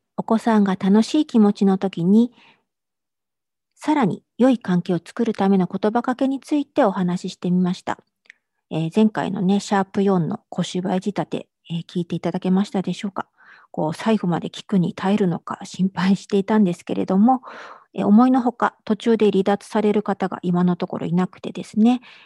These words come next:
皆さん最後まで聞いてくださってありがとうございます。あ、あとですね、えー、最初の三十秒はご挨拶なので、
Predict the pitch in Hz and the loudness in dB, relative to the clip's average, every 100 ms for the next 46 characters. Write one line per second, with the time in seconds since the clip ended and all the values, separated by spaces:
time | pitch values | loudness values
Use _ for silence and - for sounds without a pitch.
0 | _ 196 190 196 170 180 196 185 170 160 | _ 0 0 0 -2 -2 -2 0 -2 -2
1 | 180 - 175 185 180 180 185 190 - 165 | -8 -10 -10 -8 -6 -6 -4 -6 -6 -8
2 | 185 180 - 180 165 180 196 196 208 262 | -6 -8 -8 -8 -8 -8 -4 0 0 -2
3 | - _ _ _ _ _ _ _ _ - | -6 _ _ _ _ _ _ _ _ -8
4 | 202 _ _ - - 320 208 - - 175 | -8 _ _ -12 -4 -2 -2 -4 -2 -2
5 | 185 _ 175 160 165 247 320 339 339 - | -4 _ -8 -6 -4 -2 0 0 -2 -2
6 | 285 302 349 330 190 143 185 190 - 185 | -4 -2 -2 0 0 0 0 -2 -2 0
7 | 208 269 240 - 170 196 190 190 208 | 0 0 -4 -4 -6 -6 -6 -4 -4